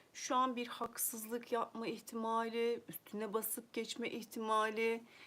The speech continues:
çok yoğun çıkmış, tamam mı? Seni istemiyor değil ama şu an sana karşı kızgın ve seni suçluyor.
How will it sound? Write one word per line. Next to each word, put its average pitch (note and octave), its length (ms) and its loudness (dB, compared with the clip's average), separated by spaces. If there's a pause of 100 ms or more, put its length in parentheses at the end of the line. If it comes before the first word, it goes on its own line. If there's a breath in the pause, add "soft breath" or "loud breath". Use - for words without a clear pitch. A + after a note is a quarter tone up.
(200 loud breath)
çok - 360 0
yoğun G#3 300 2
çıkmış, E3+ 500 -4
tamam C4 360 2
mı? E3 80 2
Seni B3+ 260 0
istemiyor C4+ 680 2
değil E4 200 4
ama F#3 180 2
şu - 180 0
an D4 100 6
sana B3+ 280 0
karşı C4 380 0
kızgın B3 500 0
ve E3 140 2 (300 loud breath)
seni C#4+ 380 6
suçluyor. - 600 -2